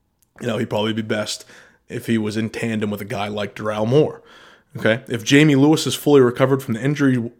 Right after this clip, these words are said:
that he suffered in high school, he's a very good player.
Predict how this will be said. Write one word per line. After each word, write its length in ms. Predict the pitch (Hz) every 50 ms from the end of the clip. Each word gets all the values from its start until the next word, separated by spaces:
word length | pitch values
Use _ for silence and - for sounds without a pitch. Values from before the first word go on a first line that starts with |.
| _ -
that 180 | 139 131 127 104
he 120 | 123 135
suffered 340 | 131 - 139 123 - 120 110
in 100 | 107 104
high 160 | - 147 202
school, 440 | 233 - - 123 120 127 117 127 - - _ _ _ _ _ _ _
he's 180 | - - 208 247
a 60 | 254
very 300 | 170 131 151 185 196 175
good 180 | 165 190 156 127
player. 400 | - 160 175 147 - - -